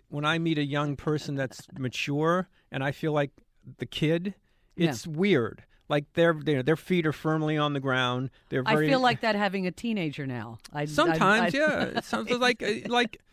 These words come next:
Speaker 1: you know, people that are just, uh, very balanced and
Speaker 2: Yeah.
Speaker 1: like, "Okay, don't get over it." And, and you're, like,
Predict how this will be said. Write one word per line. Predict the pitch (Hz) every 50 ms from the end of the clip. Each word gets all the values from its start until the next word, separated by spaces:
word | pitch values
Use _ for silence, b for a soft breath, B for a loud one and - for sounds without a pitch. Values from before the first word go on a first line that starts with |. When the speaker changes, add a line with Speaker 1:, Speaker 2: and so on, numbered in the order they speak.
| b b b b b b -
Speaker 1:
you | 233
know, | 214 208
people | 180 - - - 233 208 220 214
that | 202 190
are | 185 185 170
just, | 156 151 - - 175 - - -
uh, | 165 143
very | 139 156 156 156 156 147 139
balanced | 127 127 117 - - 147 143 147 147 151 151 147 147 139 - - -
and | 131 127
Speaker 2:
Yeah. | 170 160
Speaker 1:
like, | 131 120 -
"Okay, | 147 127 123 - - 139 127 120
don't | 117 127 131 127
get | - 135
over | 127 131 131 123 135
it." | 131 123
And, | 156 143 143 143 156 -
and | 165 156 156
you're, | 160 175 180 170
like, | 156 139 127